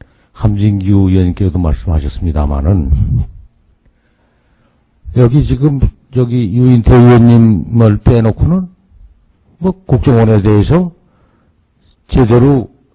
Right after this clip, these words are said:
잘 알지도 못하는 상태에서 이걸 한다는 것이 좀, 뭐, 좀 지나친 표현이 될지 모르겠습니다마는, 이거 잘못하다 보면은 이 선무당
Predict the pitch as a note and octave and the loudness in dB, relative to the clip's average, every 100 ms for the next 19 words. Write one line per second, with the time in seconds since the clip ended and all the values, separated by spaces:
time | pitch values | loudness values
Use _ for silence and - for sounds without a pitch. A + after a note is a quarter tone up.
0 | _ - A#2 - G2 G#2+ G#2 A2+ C#3 G#2 | _ -2 -2 -4 -2 -2 -2 -2 -2 0
1 | F2+ E2 E2 E2+ - F#2+ - B2 E2 - | 2 2 0 -2 -2 -2 0 2 2 0
2 | - E2+ E3 - _ _ _ _ _ _ | 0 -2 -4 -10 _ _ _ _ _ _
3 | _ _ _ _ _ _ _ _ - C3+ | _ _ _ _ _ _ _ _ -4 -2
4 | A#2+ B2 B2+ C3+ C3 D3 C3+ C3+ B2+ E2 | 0 0 0 2 0 0 0 0 0 -6
5 | - A#2 A#2 A2+ A2 B2 A#2 - A#2 - | -2 0 0 0 -2 0 0 0 0 2
6 | B2+ A#2 A2+ A2 A2 B2 A#2 A2 A2 - | 4 2 2 0 -2 -2 -2 0 -2 -4
7 | A2+ A#2 A#2 B2 C#3+ D3 D3 C3+ A2 - | -6 -4 -2 -2 -4 -4 -2 0 -2 -2
8 | G#2+ G#2 G2+ G#2+ E3 G3 - _ _ _ | 0 0 0 0 0 -2 -8 _ _ _
9 | _ _ _ _ _ _ F3 - D#3 C3 | _ _ _ _ _ _ -6 0 2 2
10 | A#2+ B2+ B2+ G#2 | 2 2 0 -4